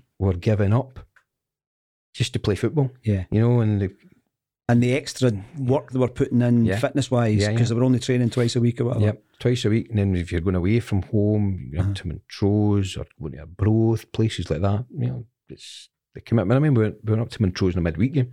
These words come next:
Speaker 2: Mm.
Speaker 1: And we eventually went, and I'd ready for after the game anyway. I was just gonna say to them, "Thanks for coming." And we won the game, I think, four or five one. They were brilliant that night. But literally, that's all I said. "Thanks for coming." Because you,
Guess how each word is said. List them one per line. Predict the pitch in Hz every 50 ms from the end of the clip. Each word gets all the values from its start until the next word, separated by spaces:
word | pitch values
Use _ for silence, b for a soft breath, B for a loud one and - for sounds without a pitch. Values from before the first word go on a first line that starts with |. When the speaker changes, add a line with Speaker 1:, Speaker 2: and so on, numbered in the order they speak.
| - - - -
Speaker 2:
Mm. | 113 113 113 110 113 110 - _ _ _ _ _ _ _ _ _
Speaker 1:
And | - 127 104
we | 101
eventually | 98 110 127 120 - - 87 90 90 87
went, | - 98 101 - -
and | 82 117 131
I'd | 139 131 131 139 -
ready | 156 190 208 220 151 123 -
for | - - 80
after | 85 95 98 - - 82
the | 82
game | 76 87 90 78
anyway. | 82 92 123 165 165 135 110 - - - - _ -
I | -
was | 104 101
just | 107 101 -
gonna | 95 85
say | - - 104 135
to | 139 - 147
them, | 143 135 b b b b b b b b _ _
"Thanks | - 101 92 -
for | - -
coming." | - - 151 151 - _ _ _ _ _ _ _ _ _ _ _ _ _ _ _ _ -
And | 139
we | 131 131
won | 120 123 131 151 180 180
the | 131 95
game, | 92 104 104 104 101
I | 104
think, | 101 -
four | - - 104 95
or | 90
five | - - 95 87 87 85
one. | 92 104 117 117 107
They | 113
were | 123 139
brilliant | 117 107 120 131 156 180 185 110
that | 123 123 90
night. | 95 107 135 139 - - - _ _ _ _ _ _ _ _ _ _ _ _ _ _ _ _
But | - 85
literally, | 117 147 143 - - 98 92 92
that's | 90 - -
all | 87 85
I | 87
said. | - - 147 147 - _ _ _ _ _ _ -
"Thanks | - 98 - -
for | -
coming." | 92 - - 104 107 b b b b b b b b _ _ _ _ _ _ _ _ _ _ _
Because | - - - 135 131
you, | 127